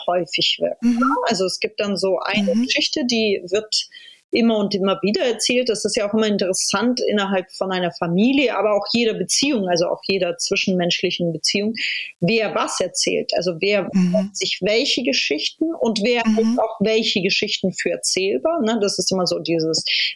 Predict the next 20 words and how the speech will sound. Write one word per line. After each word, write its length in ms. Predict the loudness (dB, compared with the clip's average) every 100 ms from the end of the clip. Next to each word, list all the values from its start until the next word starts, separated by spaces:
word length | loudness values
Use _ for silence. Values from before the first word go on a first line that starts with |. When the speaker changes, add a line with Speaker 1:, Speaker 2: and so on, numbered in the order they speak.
| -4
Speaker 1:
wenn 140 | -2
einem 200 | -2 0
die 160 | 0 0
Eltern 380 | 0 0 -2
peinlich 480 | -2 -4 -2 -2 -2
sind, 220 | -2 -2
weil 140 | -4 -6
sie 100 | -4
noch 160 | -4 -2
irgendwas 480 | -2 -2 -4 -6
von 140 | -4 -4
einem 200 | -2 -2
erzählen, 460 | -4 -4 -2 -2
was 160 | -4 -4
man 120 | -4
eigentlich 320 | -2 -2 -2
nicht 160 | -4 -4
so 100 | -4
gern 200 | -2 -2
mit. 120 | -2